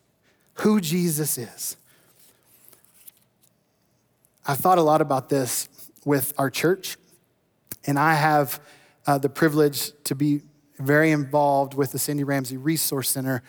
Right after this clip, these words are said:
and what we do for our community. And I think this is such an awesome way to show our community what we think about 'em. Last month, we were able to fill around eight hundred and fifty trunks with food, which is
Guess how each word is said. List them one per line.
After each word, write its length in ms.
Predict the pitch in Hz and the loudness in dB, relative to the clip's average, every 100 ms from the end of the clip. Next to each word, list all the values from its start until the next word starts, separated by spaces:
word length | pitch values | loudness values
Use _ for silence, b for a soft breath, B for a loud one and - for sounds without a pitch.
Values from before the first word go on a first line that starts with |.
| b b b | b b b
and 120 | 143 135 | -4 0
what 200 | 156 156 | 2 2
we 120 | 151 | 0
do 400 | 135 147 139 131 | 2 2 2 -2
for 220 | - 143 | -2 -2
our 80 | 135 | -2
community. 680 | - 127 139 135 123 120 - b b b b b b _ | -4 -4 -2 -4 -6 -10 -14 b b b b b b _
And 140 | 143 139 | -6 -2
I 220 | 147 175 | 0 0
think 320 | 165 147 127 | 0 -4 -2
this 200 | 143 - | -4 -2
is 100 | 131 | -4
such 280 | - 143 - | -4 -4 -4
an 100 | 143 - | -8 -6
awesome 420 | - 151 - - 143 | -4 -4 -4 -4 0
way 420 | 143 135 123 113 b b b b b - | 0 0 -2 -10 b b b b b -10
to 120 | 135 | -6
show 560 | - - - 196 170 | -4 -4 -2 0 4
our 120 | 165 147 | 4 2
community 440 | 143 143 139 135 | 0 0 0 0
what 180 | 131 127 | -2 -4
we 80 | 120 | -6
think 260 | 127 117 | -8 -10
about 260 | 113 107 101 | -10 -10 -10
'em. 120 | 104 - _ _ b b b - | -16 -20 _ _ b b b 0
Last 420 | 156 175 180 - | 2 2 2 0
month, 460 | 151 131 - - - b b b - | -2 -2 -6 -12 -12 b b b 2
we 160 | 156 | 4
were 140 | 165 151 | 4 4
able 280 | 156 151 151 | 2 2 0
to 140 | 147 | -2
fill 640 | - - 160 143 139 135 - b b b b - | -4 0 2 4 2 0 -6 b b b b 0
around 320 | 147 147 151 - | 2 2 2 2
eight 180 | 165 - | 0 0
hundred 340 | - 170 151 | -2 0 0
and 140 | 139 | -2
fifty 440 | - 180 165 - 156 | -2 -2 0 -2 -6
trunks 580 | - 151 139 - - - _ - | -2 -4 -4 -4 -6 -6 _ -6
with 160 | 143 | -4
food, 400 | - - 143 123 | -4 0 0 0
which 200 | 123 131 | -4 -6
is 200 | 127 - | -6 -8